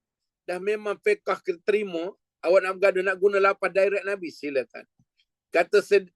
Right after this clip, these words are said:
kata Imam Nawawi, macam kurang hajar kita dengan Nabi. Contoh kat Nash ni, dia pangkat dia Tan Sri, kan?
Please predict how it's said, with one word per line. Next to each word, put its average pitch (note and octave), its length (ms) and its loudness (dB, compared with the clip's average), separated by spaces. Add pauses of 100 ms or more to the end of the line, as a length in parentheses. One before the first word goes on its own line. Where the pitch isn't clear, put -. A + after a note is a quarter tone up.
kata F#3 400 0
Imam G3 300 -2
Nawawi, F#3+ 580 2 (680)
macam E3+ 340 0
kurang G3+ 320 6
hajar F#3 400 2
kita F3+ 300 -4
dengan F3 240 -6
Nabi. B2 160 -20 (1120)
Contoh E3+ 340 2
kat F3 240 -2
Nash F#3+ 240 0
ni, G3+ 160 0
dia F#3+ 160 4
pangkat F#3 400 -4
dia G#3 80 -6
Tan F#3+ 220 -4
Sri, D3 340 -14
kan? D#3+ 160 -20